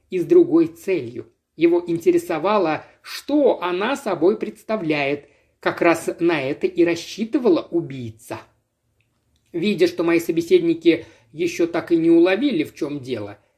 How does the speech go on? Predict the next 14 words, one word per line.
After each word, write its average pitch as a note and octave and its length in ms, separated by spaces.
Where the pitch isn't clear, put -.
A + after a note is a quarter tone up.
я C4+ 240
решила B3 720
продолжить F#3 600
свою G3+ 300
мысль. A#2+ 440
"Думаю", — D#3 720
начала E3 340
я D#3 180
дальнейшее E3 540
объяснение, — A2+ 680
всё D4 140
обстояло C#4+ 640
следующим A#3+ 540
образом. A2+ 560